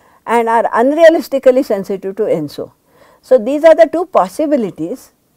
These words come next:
that arise, and the latter hypothesis is supported by results of spim. This is the project that I mentioned. I, this was an Indian project,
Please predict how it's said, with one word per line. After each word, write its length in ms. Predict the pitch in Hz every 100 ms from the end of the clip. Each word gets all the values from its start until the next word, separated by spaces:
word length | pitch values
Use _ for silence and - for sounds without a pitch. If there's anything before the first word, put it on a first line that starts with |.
| _ _ _ -
that 200 | 202 190
arise, 540 | 170 156 139 233 - _ _ _ _ _ -
and 340 | 285 320 320
the 60 | 294
latter 500 | 240 190 254 - 427
hypothesis 1000 | 277 226 240 277 381 320 220 180 - _ _ _ _ _ _
is 180 | 277 269
supported 840 | 240 202 240 302 320 190 - 175 _ _ _ _ _ _ _
by 300 | 214 226 240
results 420 | 233 214 208 247 240
of 140 | 202
spim. 420 | - - 233 277
This 160 | 202 214
is 140 | 202
the 440 | 196 190 170 156 - _
project 400 | 185 180 175 170
that 160 | 175 160
I 80 | 156
mentioned. 480 | 156 226 240 277
I, 200 | 254 180
this 220 | 156 170 185
was 140 | 185
an 120 | 170
Indian 380 | 165 208 254 269
project, 480 | 240 214 233 247